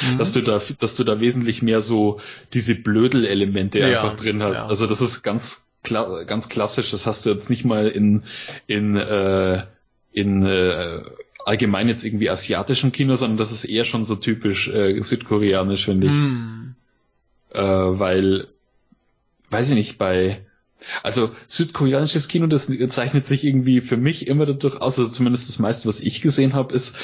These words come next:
Speaker 2: dass du zwar eine ernste Handlung hast, aber dann hast du quasi so Charaktere, die dann immer so ein bisschen so slapstickartig
Speaker 1: Mhm,
Speaker 2: sind.
Speaker 1: mhm.
Speaker 2: Und du hast vor allem viele Charaktere, die die ganze Zeit genervt sind. Die
Speaker 1: Ja.
Speaker 2: die ganze Zeit immer diesen genervten Blick in die Kamera
Speaker 1: <laughs>
Speaker 2: werfen und
Speaker 1: Mhm.
Speaker 2: immer dieses,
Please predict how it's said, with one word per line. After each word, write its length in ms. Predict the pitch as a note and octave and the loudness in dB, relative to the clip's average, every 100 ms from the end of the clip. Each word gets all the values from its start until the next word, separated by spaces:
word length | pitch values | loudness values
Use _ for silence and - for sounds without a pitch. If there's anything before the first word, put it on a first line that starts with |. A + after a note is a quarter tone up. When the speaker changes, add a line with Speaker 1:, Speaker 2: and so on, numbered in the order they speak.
| - - | -6 -4
Speaker 2:
dass 120 | A2 | 0
du 100 | B2+ | 0
zwar 200 | - A#2 | 0 -2
eine 160 | G#2 E2+ | -2 -2
ernste 400 | A2+ - G#2 G2 | -4 -2 -4 0
Handlung 360 | A2 D#3 D#3+ | 0 2 2
hast, 260 | D#3+ F3 - - - - | 0 -2 -10 -16 -12 -4
aber 160 | G#2+ | -2
dann 140 | A#2 A#2+ | 0 -2
hast 180 | B2+ B2+ | -2 -4
du 40 | |
quasi 280 | - A2+ A2+ | -2 -2 -2
so 120 | A2 | -4
Charaktere, 560 | A#2 A2 G2+ - A#2 C3 | -2 -4 -4 -2 0 2
die 120 | B2+ | 2
dann 160 | A#2+ A2+ | 0 0
immer 180 | A#2 A#2 | 0 0
so 140 | B2 | 0
ein 80 | G#2+ | 0
bisschen 280 | B2+ - G#2 | -2 0 -2
so 100 | G2 | -2
slapstickartig 920 | - A2+ A#2 - C#3+ D#3 D3+ D3 E3+ | -2 -2 -4 0 2 4 2 2 0
Speaker 1:
Mhm, 40 | F3 | 0
Speaker 2:
sind. 380 | F#3 G#3 D3 | 2 2 0
Speaker 1:
mhm. 160 | D3+ E3 - - _ _ _ _ - | -6 -10 -14 -20 _ _ _ _ 0
Speaker 2:
Und 320 | C#3+ G3 G3 | 4 4 4
du 140 | D3 | 2
hast 240 | D3+ D3+ - | 2 -2 -4
vor 160 | - | -4
allem 180 | A#2+ B2+ | 0 0
viele 220 | - C#3+ | 2 2
Charaktere, 500 | C#3 C#3 B2 C#3+ B2+ | 2 0 -2 -2 0
die 120 | C3 | 0
die 100 | B2 A2+ | 0 0
ganze 300 | A#2 A#2+ - | -2 -2 -2
Zeit 240 | B2+ - | -2 0
genervt 500 | A2 G#2+ F#2+ F2 - | 0 2 0 -4 -6
sind. 360 | - F#2 F2+ - - | -2 -2 -2 -10 0
Die 40 | |
Speaker 1:
Ja. 60 | C3 | 2
Speaker 2:
die 80 | B2 | 4
ganze 260 | A#2 C3 | 2 0
Zeit 220 | C3+ B2+ - | -2 -2 -4
immer 220 | C3 C3+ | -2 0
diesen 480 | C3 A#2+ A#2+ B2 - - | 0 2 4 4 0 -8
genervten 500 | - A2+ A2+ A#2 G#2 | -2 0 0 -2 -4
Blick 240 | B2 D3+ D#3 | 0 0 0
in 100 | C#3 | 0
die 100 | C3+ | 0
Kamera 460 | D3+ C3 C3+ B2+ | 0 0 2 2
Speaker 1:
<laughs> 0 | |
Speaker 2:
werfen 380 | B2 B2 C#3+ B2+ | 4 2 2 0
und 200 | G#2+ A#2 | 4 4
Speaker 1:
Mhm. 40 | A#2+ | 6
Speaker 2:
immer 320 | B2 A#2+ A#2 | 4 4 4
dieses, 640 | B2 A2 A#2+ A2 - - | 2 2 0 0 -2 -6